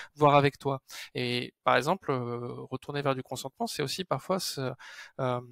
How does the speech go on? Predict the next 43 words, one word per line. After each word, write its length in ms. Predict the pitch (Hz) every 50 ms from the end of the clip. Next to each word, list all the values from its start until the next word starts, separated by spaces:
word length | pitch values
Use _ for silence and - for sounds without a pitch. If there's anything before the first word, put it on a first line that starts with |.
| 120 131
s'ouvrir 500 | - - - - 160 151 156 202 226 202
à 60 | 175
la 100 | 156 143
sexualité 500 | - - 151 - - 143 139 - - 139
de 80 | 135 143
l'autre 240 | 147 185 - - -
dans 80 | 156
son 140 | 147 - 143
intimité, 500 | 139 - - - 170 160 - - 139 135
la, 240 | 139 135 123 120 120
la 100 | 120 117
co-masturbation 1080 | - - 127 131 139 135 - - - 139 143 156 151 - - 147 139 143 143 143 151 147
ou, 180 | 135 127 123 120 - - - - 180 - -
ou, 200 | 139 135 131 135
euh, 340 | 131 127 127 127 127 135 139
explorer 580 | - 139 - - - - 139 131 143 139 139 139
aussi, 420 | 135 127 - - - 147 147 143
euh, 380 | 135 127 127 123 123 120 120 123
les, 320 | 123 123 120 120 120 117 -
les 80 | 123 120
fantasmes 520 | - 139 139 - - 143 139 - - -
ou 60 | 135
les, 220 | 127 123 120 117 - - - - - -
les 80 | - 135
scénarios 460 | 131 - 139 131 131 131 139 151 151
qui 140 | - - 135
peuvent 220 | - 139 131 -
exciter 340 | 131 - - - - - 170
l'autre. 240 | - - 180 - -
Mais 160 | 151 139 127 - - - - - - -
la 160 | - 135 139 139
communication, 720 | - - 143 139 139 135 131 - 135 131 - 190 240 262 _ _ _
c'est 340 | - - - - 131 123 - -
déjà, 460 | 139 151 156 151 143 175 202 233 208
euh, 180 | 165 143 131 131
entrer 420 | 135 143 139 131 - - 185 190
dans, 400 | 170 147 139 135 131 127 127 123
dans 220 | 123 131 135 127
la 80 | 123 123
sexualité, 500 | - - 127 - - 123 120 - - 240
c'est 260 | 226 - - 135 -
déjà, 540 | - 139 147 151 170 180 185 175 156 143 135
euh, 60 | 131